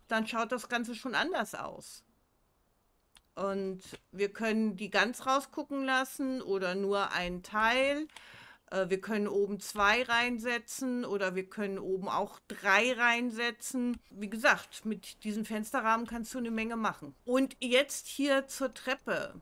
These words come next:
Wenn ihr sagt, euch gefallen diese Treppen nicht, dann könnt ihr Regale, diese einfachen Wandregale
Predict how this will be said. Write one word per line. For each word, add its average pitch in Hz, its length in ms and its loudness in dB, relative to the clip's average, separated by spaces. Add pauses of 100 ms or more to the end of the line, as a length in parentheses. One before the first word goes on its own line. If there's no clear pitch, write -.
(840)
Wenn 240 240 0
ihr 277 140 4
sagt, 262 400 6
euch - 180 -2
gefallen 262 500 2
diese 254 340 -4
Treppen 277 560 0
nicht, - 640 -4 (320)
dann 220 220 -2
könnt 277 400 0 (100)
ihr 226 460 0 (600)
Regale, 240 600 8
diese 220 280 2
einfachen 277 600 0
Wandregale 214 1040 4